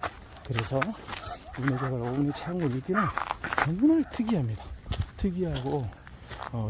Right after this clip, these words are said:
특별합니다. 그래서 그 가치를 아는 분들이, 어,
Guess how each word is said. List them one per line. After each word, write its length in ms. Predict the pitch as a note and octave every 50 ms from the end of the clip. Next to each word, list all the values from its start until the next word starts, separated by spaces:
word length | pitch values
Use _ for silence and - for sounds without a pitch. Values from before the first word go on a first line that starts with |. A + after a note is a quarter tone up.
| A2
특별합니다. 640 | - A3 G3+ - B3+ A3 D3 G#2 G#2+ G2+ G2 - F#2+ - - - - -
그래서 240 | - - B2 A2+ C3+
그 100 | B2 C3
가치를 560 | A#2+ - A#2 D3+ E3 - - - - F3 F3
아는 220 | D3+ C3 B2+ C#3+ C#3+
분들이, 380 | B2+ B2 A#2+ C3 D#3 G#3 E3 - - - - - - - - - - - - A2 G#2+
어, 140 | G#2 G#2